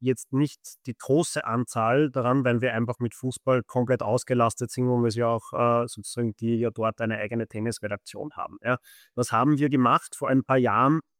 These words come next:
haben wir die heimischen Turniere quasi übertragen, auch, äh, vor Ort. Das waren die größeren, eben das Wiener Stadthallenturnier und Kitzbühel. Und das war natürlich für mich als, äh, der ja auch, äh, n-, nicht nur,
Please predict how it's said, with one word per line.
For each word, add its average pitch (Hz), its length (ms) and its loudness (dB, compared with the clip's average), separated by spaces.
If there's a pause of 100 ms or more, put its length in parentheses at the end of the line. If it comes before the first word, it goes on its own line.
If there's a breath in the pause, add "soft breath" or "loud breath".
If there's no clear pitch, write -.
(100)
haben 131 260 4
wir 139 220 2
die 127 500 0 (100)
heimischen 127 440 0
Turniere 135 400 2
quasi 131 560 2
übertragen, 127 760 0
auch, 127 300 -4
äh, 123 140 -2
vor - 220 -6
Ort. 123 440 0
Das - 200 -10
waren 117 300 2
die 113 80 -4
größeren, 143 600 0
eben 135 360 0
das 117 160 -10
Wiener 117 180 -2
Stadthallenturnier 143 840 0 (460 soft breath)
und 135 640 4
Kitzbühel. 180 600 -2
Und 135 460 0 (100)
das - 420 -4
war 117 380 -2
natürlich 135 460 0
für 131 100 -2
mich 135 240 0
als, 135 320 -2
äh, 127 240 2
der 123 400 0
ja 123 140 -2
auch, 123 340 -2
äh, 120 220 -2
n-, 127 240 -8
nicht 123 360 -8
nur, 120 200 0